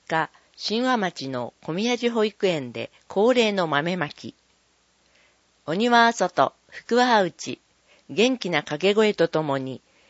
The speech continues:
豆で鬼退治をしている写真が載っています。二月八日、神々の里を巡るくすぼフットパスアンド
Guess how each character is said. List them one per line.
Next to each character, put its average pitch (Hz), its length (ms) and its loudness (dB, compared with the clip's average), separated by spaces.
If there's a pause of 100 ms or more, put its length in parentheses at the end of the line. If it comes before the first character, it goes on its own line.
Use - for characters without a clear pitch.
(200)
豆 190 320 0
で 170 140 2
鬼 156 260 -2
退 190 260 0
治 143 160 0
を 135 80 2
し - 100 -12
て 143 160 0
い 135 100 0
る 120 200 -6
写 - 180 -8
真 220 260 -4
が 214 120 0
載 185 120 -2
っ 170 40 -6
て - 180 -4
い 156 160 -2
ま 143 180 -2
す。 - 180 -20 (2750)
二 156 160 -8
月 247 300 -2
八 202 240 2
日、 156 300 -2 (600)
神 185 300 -4
々 226 220 2
の 139 200 -6
里 160 400 0
を 156 60 2
巡 139 320 -4
る 135 220 -4 (360)
く 165 100 -8
す 220 180 -6
ぼ 202 260 2 (140)
フ - 140 -4
ッ 156 60 -8 (100)
ト 247 120 4
パ 233 160 0
ス - 240 -8 (460)
ア 156 100 -2
ン 170 140 -8
ド 143 240 0